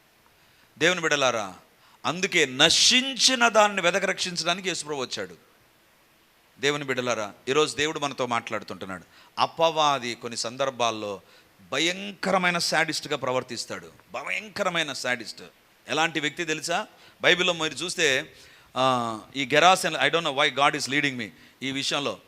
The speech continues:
గెరాసేన్ల దేశంలో ఒక వ్యక్తి ఉన్నాడు, రాళ్ళు తీసుకొని తన్ను తాను గాయపరుచుకుంటున్నాడండి.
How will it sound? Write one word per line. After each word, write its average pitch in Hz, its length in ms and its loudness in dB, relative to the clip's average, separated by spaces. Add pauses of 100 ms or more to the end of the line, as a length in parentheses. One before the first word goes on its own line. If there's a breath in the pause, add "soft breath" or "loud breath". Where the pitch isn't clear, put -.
(320 soft breath)
గెరాసేన్ల 226 600 8
దేశంలో 202 460 2
ఒక 180 100 -2
వ్యక్తి 170 240 -2
ఉన్నాడు, 143 260 0
రాళ్ళు 202 420 4
తీసుకొని 247 360 -4
తన్ను 214 260 -4
తాను 214 220 0
గాయపరుచుకుంటున్నాడండి. 170 1040 -2